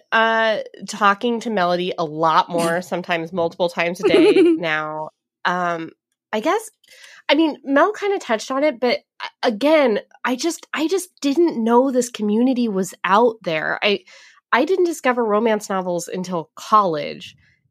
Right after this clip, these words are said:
Speaker 1: And I've
Speaker 2: Mm.
Speaker 1: said this, like, many times on the podcast, so, so, sorry if you're one of our listeners and you've heard this a million times, but, like, I found one author, um, 'cause I picked up her book because it had, it was, like, a funny,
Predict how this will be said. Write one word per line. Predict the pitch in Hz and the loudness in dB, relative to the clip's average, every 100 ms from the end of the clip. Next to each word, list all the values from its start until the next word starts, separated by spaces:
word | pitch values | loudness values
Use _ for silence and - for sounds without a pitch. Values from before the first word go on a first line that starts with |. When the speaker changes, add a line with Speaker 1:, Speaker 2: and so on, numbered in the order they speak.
| 202 | 0
Speaker 1:
And | 202 190 175 | 2 2 2
I've | 151 | 0
Speaker 2:
Mm. | 147 | 2
Speaker 1:
said | 220 | 2
this, | 202 180 | 0 0
like, | 180 170 | -2 -2
many | 196 202 208 | 2 4 4
times | 196 190 175 | 2 0 -2
on | 170 | -2
the | 160 | -4
podcast, | 165 156 156 147 | -4 -4 -6 -8
so, | - 156 147 - _ _ - | -6 -4 -4 -8 _ _ -12
so, | - 180 - 165 | -4 -2 -2 -6
sorry | - 180 170 | 0 2 4
if | 165 175 | 2 0
you're | 160 | -2
one | 156 156 | -2 -4
of | 156 160 | -6 -4
our | 165 | -2
listeners | 151 151 160 147 143 | -2 -4 -6 -8 -8
and | 143 | -12
you've | - | -12
heard | 151 | -12
this | 139 - | -10 -10
a | |
million | 147 143 | -8 -8
times, | 156 151 147 | -8 -8 -8
but, | - 151 | -10 -8
like, | 151 - - - _ | -10 -10 -20 -20 _
I | 220 247 | 0 2
found | 320 302 240 170 | 2 2 2 0
one | 185 208 220 | 2 4 4
author, | 170 156 156 - - - _ _ _ - | 2 0 -2 -8 -14 -18 _ _ _ 0
um, | 170 165 | 2 2
'cause | 160 180 | 0 -2
I | |
picked | 165 208 202 208 | -2 -4 -2 -2
up | 196 - | -2 -2
her | 185 180 | 0 2
book | 175 170 - | 2 0 0
because | 165 165 | -10 -6
it | 160 | -4
had, | 156 160 147 | 0 0 0
it | 160 | -2
was, | 160 151 | -4 -2
like, | 156 151 | -2 -2
a | 147 | -4
funny, | - 156 160 156 151 151 | -2 0 0 -2 -2 -4